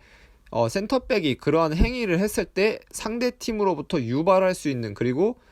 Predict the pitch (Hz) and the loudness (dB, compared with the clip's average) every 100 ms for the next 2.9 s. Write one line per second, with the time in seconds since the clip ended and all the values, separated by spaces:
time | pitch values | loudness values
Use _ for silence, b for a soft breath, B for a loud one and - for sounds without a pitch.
0 | b _ - 196 202 196 208 170 113 123 | b _ -6 -2 -2 -4 -4 -2 -2 -2
1 | 147 147 113 131 160 160 151 131 - 202 | 0 0 0 0 0 0 -2 -4 -2 -2
2 | b b b _ - 135 143 139 196 | b b b _ -4 0 0 0 -4